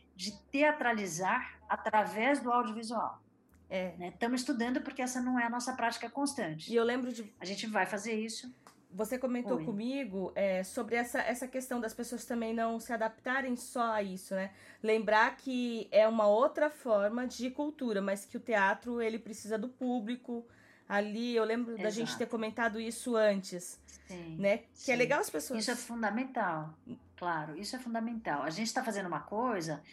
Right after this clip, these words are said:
Speaker 1: que é uma necessidade, né? A gente precisa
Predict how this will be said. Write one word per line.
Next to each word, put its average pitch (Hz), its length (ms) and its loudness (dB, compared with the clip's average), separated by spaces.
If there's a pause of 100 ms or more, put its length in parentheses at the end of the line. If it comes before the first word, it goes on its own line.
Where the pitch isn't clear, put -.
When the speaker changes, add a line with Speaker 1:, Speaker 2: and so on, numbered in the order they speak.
(440)
Speaker 1:
que 220 180 2
é 214 320 4
uma 220 160 4
necessidade, 233 1120 2 (680)
né? 180 320 -4
A 175 100 -4
gente 180 240 -6
precisa 247 880 0